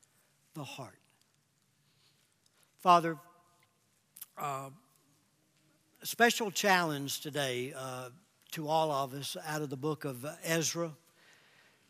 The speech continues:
As the people, uh, begin to rebuild the temple, uh, we see their,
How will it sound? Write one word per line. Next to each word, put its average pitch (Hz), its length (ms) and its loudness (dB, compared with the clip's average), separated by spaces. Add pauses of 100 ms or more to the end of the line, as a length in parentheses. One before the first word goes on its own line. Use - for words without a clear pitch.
(420)
As 160 380 2
the 147 200 -4
people, 160 720 -2 (500)
uh, 165 260 -18 (180)
begin 165 400 0
to 160 120 -4
rebuild 160 480 0
the 139 80 -6
temple, 165 460 -4 (1000)
uh, 131 120 -18 (120)
we 147 140 -6
see 175 560 2
their, 143 460 -2